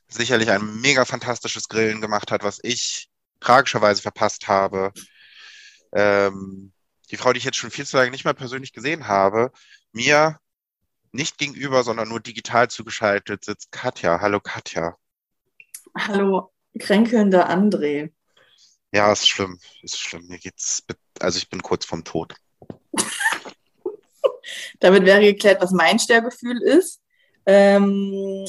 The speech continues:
Speaker 2: André, was ist denn jetzt dein
Speaker 1: Ja, was ist denn,
Speaker 2: Störgefühl?
Speaker 1: was, was ist denn dein Störgefühl? Dass ich
Speaker 2: Ja,
Speaker 1: bald
Speaker 2: dass
Speaker 1: tot bin?
Speaker 2: ich bald den Podcast alleine machen muss.
Speaker 1: Nee, das müssen wir, das,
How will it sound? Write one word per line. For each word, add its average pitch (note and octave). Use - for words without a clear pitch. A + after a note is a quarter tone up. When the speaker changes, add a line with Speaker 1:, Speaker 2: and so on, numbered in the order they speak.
Speaker 2:
André, G3+
was G3+
ist -
denn A3+
jetzt A3
dein F#3+
Speaker 1:
Ja, -
was -
ist -
denn, A#2
Speaker 2:
Störgefühl? -
Speaker 1:
was, G#2
was G2
ist -
denn C3
dein F2
Störgefühl? F2
Dass -
ich G2+
Speaker 2:
Ja, -
Speaker 1:
bald F2
Speaker 2:
dass -
Speaker 1:
tot -
bin? D#3+
Speaker 2:
ich -
bald F#3
den F#3
Podcast F3+
alleine G#3
machen G3
muss. F3
Speaker 1:
Nee, F2
das G2
müssen B2
wir, G#2+
das, -